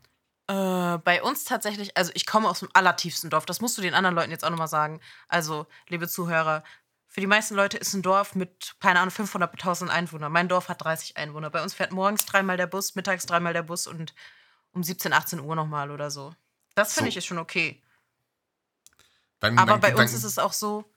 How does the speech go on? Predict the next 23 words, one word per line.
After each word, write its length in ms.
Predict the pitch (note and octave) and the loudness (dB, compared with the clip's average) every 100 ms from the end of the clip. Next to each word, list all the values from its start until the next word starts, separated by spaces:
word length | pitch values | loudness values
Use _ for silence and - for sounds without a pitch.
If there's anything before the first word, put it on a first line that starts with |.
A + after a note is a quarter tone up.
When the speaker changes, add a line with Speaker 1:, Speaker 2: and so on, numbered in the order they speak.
| _ | _
Speaker 2:
Dann 160 | C3 A#2+ | 2 2
gibt's 200 | B2+ B2+ | 0 -2
aber 140 | B2 | 0
halt 140 | A#2+ A#2+ | 0 -2
auch 140 | - | -4
Dörfer, 400 | B2+ B2+ B2 A2 | 0 0 0 -4
wo 120 | G#2+ | -2
nur 500 | A2 G#2+ A2 G#2+ - _ _ _ _ _ _ _ _ _ - | -2 0 0 -2 -6 _ _ _ _ _ _ _ _ _ -6
zweimal 480 | - - C#3 F3+ B2+ | 0 6 6 6 0
am 120 | A#2 | 0
Tag 220 | A#2+ A2+ - | 0 0 -2
halt 300 | A#2 A#2 A#2+ | 0 2 4
wirklich 440 | C#3 C#3+ A2+ - - | 2 2 -6 -2 2
der 100 | A2 | 2
Bus 280 | C#3 - | 2 -2
fährt. 440 | - - G2 F#2 - _ - _ _ _ _ _ _ _ - | -4 -2 0 -2 -6 _ -20 _ _ _ _ _ _ _ 0
Ähm, 600 | G#2+ G#2 G#2 G#2 G#2 - _ _ _ _ _ | 2 2 0 -4 -6 -14 _ _ _ _ _
und 100 | G#2 G#2 | 0 4
da 160 | A2+ | 4
zu 120 | B2 | 4
sagen, 440 | C#3+ A#2+ A2+ A#2+ A2 | 2 4 4 2 -2
yo, 260 | A2 C3 | 0 0
du, 560 | C#3 A2+ A2 A2 G#2+ F2 | 0 0 0 0 0 -4